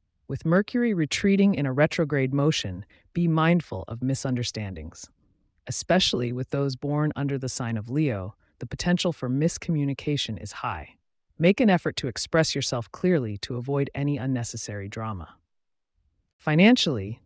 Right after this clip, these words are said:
Jupiter's positioning today suggests that luck is on your side, but Saturn's influence calls for a conservative approach. It's a good day for planning long-term investments rather than seeking quick financial wins.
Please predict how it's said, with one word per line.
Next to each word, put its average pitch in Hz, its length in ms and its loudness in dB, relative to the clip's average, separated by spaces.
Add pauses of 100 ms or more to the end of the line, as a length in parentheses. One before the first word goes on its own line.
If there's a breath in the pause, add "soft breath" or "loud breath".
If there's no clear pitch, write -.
(120)
Jupiter's 247 420 2
positioning 165 540 2
today 131 340 0
suggests 143 720 -2
that - 180 -6
luck 139 280 -2
is 135 100 -4
on 127 160 -2
your 110 140 -4
side, 113 440 -6 (460 soft breath)
but - 140 -8
Saturn's 196 500 6
influence 123 560 -4
calls 143 320 -4
for 135 160 -8
a 120 60 -6
conservative 135 600 -2
approach. - 600 -12 (280)
It's - 140 -8
a 139 60 -2
good 175 200 4
day 165 200 8
for 147 160 -2
planning 135 420 -2
long-term 147 480 0
investments 120 680 -2 (400 soft breath)
rather 160 260 2
than 151 140 0
seeking 131 400 -4
quick - 280 -6
financial 117 540 -6
wins. 95 540 -10